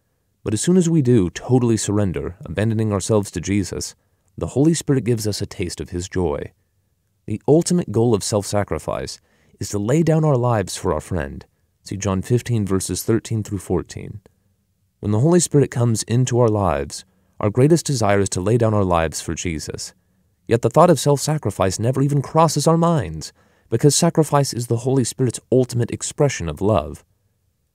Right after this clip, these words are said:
Our Lord is our example of a life of self-sacrifice, and he perfectly exemplified Psalm forty, verse eight, "I delight to do your will, O my God." He endured tremendous personal sacrifice,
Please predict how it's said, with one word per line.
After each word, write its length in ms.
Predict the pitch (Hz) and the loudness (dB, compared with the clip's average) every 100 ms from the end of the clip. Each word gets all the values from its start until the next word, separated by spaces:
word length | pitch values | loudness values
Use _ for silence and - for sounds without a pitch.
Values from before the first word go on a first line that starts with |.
| _ _ | _ _
Our 200 | - 160 | 2 4
Lord 380 | 165 160 123 98 | 6 6 6 4
is 140 | - | 2
our 140 | 110 123 | 2 2
example 460 | 85 104 117 107 | 2 0 0 0
of 100 | 98 | 0
a 40 | 90 | 0
life 440 | 87 110 139 135 | 0 2 0 -2
of 160 | - 85 | -8 -8
self-sacrifice, 1040 | - 104 - 95 92 78 - 50 - - _ _ _ _ _ | -2 -2 0 -4 -4 -6 -8 -8 -10 -16 _ _ _ _ _
and 100 | 98 | -4
he 80 | 127 | 0
perfectly 520 | 160 175 160 156 156 | 6 4 4 2 2
exemplified 800 | 117 127 127 98 - 82 80 71 | 2 0 0 -2 -2 -2 -2 -6
Psalm 400 | - 107 113 107 | -4 0 0 -2
forty, 360 | - 123 117 | 0 0 0
verse 260 | 104 95 - | 0 -2 -2
eight, 300 | 82 90 - _ _ _ _ - | -4 -4 -12 _ _ _ _ -6
"I 100 | 104 | 0
delight 400 | 110 107 131 127 | 2 4 4 2
to 100 | 110 | -2
do 140 | 113 | -2
your 220 | 117 117 | 2 2
will, 380 | 98 104 85 73 | 2 2 2 0
O 80 | 95 | -4
my 240 | 90 90 87 | -4 -4 -4
God." 460 | 87 82 78 - _ _ _ _ _ _ _ | -4 -4 -6 -10 _ _ _ _ _ _ _
He 160 | - | 2
endured 540 | 151 160 143 165 151 120 | 4 6 6 6 6 2
tremendous 840 | 135 123 127 156 165 165 147 - _ _ | 0 2 2 2 2 2 0 -6 _ _
personal 500 | - 139 131 - 117 | -4 2 2 2 0
sacrifice, 720 | 104 107 98 82 - - 80 | 0 -2 -2 -4 -6 -8 -10